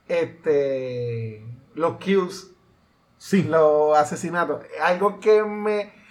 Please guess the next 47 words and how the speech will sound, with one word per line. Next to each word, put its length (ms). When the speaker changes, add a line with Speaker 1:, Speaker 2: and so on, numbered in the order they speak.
Speaker 1:
mucha 340
gente 320
no 120
le 120
gustó. 420
A 200
mí, 180
pues, 400
me 160
gustó 480
es 380
el 200
hecho 280
de 220
que 240
en 60
esas 180
películas, 420
por 140
ejemplo, 240
si 140
vemos 380
Sleepaway 480
Camp, 360
un 120
relajo 320
que 460
hemos 240
tenido 240
de 60
Sleepaway 600
Camp 240
es 140
que 380
gente 280
de 120
treinta 460
años 360
hacían 280
de 160
Speaker 2:
Exacto. 120
Speaker 1:
chamaquitos 360
de 80
intermedia. 380
Speaker 2:
Exacto, 280
exacto, 340
exacto. 280